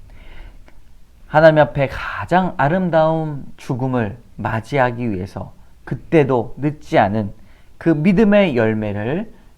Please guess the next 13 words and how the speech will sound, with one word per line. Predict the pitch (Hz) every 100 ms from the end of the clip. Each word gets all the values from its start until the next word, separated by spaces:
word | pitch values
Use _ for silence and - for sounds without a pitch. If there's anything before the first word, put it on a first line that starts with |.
| -
위해서 | 101 98 95 95 92
기도해야 | - 110 107 117 180 - - - - 131 117 104
할 | 123
것입니다. | 135 131 - 95 - - - - - - - - -
여러분, | 101 107 147 117 - - - - -
믿음으로 | 127 135 175 156 151 185 240 - - - -
사는 | - - 131 110 139 202
사람 | - 117 107 107
되시길 | 98 85 95 92
주님의 | 147 151 151
이름으로 | 117 104 107 123
축복합니다. | - - 117 - 92 90 - 92 - - - - - - - - - -
기도하겠습니다. | - 104 110 107 - 104 92 101 135 190